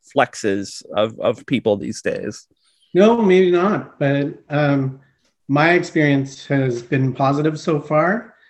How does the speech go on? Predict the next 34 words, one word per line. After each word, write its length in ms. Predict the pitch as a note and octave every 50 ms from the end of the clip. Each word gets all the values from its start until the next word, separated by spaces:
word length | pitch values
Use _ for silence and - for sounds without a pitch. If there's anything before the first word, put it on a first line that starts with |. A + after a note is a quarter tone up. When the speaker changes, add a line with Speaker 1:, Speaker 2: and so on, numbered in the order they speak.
| _ _ _ _ _ _
Speaker 2:
and 580 | D#3 D3 D3+ D#3 D#3 D#3 D3+ D#3 D#3 C#3 - - _ _ _ - - _ _ _ _ _ _ _ _ _ _ _ _ -
I 160 | B2 D3 D3+
don't 240 | D#3+ F3 G#3+ G#3 -
think 200 | G#3 G#3 - G3
you 100 | E3+ D#3+
can 140 | - D3
go 360 | C#3+ C#3 C3+ C3 C3 C3 B2+ B2
wrong 320 | C3 B2+ A#2+ D#3 G#3 A#3 F#3
with 160 | C3 B2 C#3
optimism. 640 | A#2+ G#2+ - - - C3 B2 B2+ B2+ B2+ E3+ F#3+ A3
I 100 | F#3 D#3
mean, 440 | D3+ D3 C#3+ C#3 C3 C3+ C3+ - - _ _ _ _ _ _ _ _
some 260 | - - F3+ E3+ D#3+ D#3+
things 380 | F3 D#3 D3+ C#3+ C#3+ C3 C3+
are, 380 | D3 C3+ C3+ C3 C3 C3+ C3+ - -
are 140 | B2+ A#2+
gonna 160 | B2+ C3+ C3+ B2+
be, 480 | C3 C3 B2 B2 A#2+ A#2+ A#2+ - - - _ _ _ F3 F3+
some 220 | - - - F#3
things 280 | F3+ F3 D#3+ D3+ C#3 D3
are 40 | C#3
gonna 160 | C#3+ C#3 C3
happen, 500 | C3+ C#3 C3+ C#3 - C#3+ C3+ C3+ C3+ C#3
whether 520 | C#3 C3 B2+ B2 C3 B2+ B2+ B2 B2+ - _ _ _ - _ _ -
you 80 | B2
see 160 | A#2+ - D#3+
the 120 | C#3+ C#3 C3+
positive 460 | C#3 C#3+ C#3 C#3 B2+ C#3 C3+ C3+ B2
or 60 | C3
you 140 | B2+ C3 B2+
see 180 | B2 - - C#3+
the 120 | B2+ B2+
negative. 460 | B2 C3 D#3+ F3+ D#3+ C3 B2 A#2+ C3+
So 420 | C3+ - D#3 C#3+ C3+ B2+ C3 -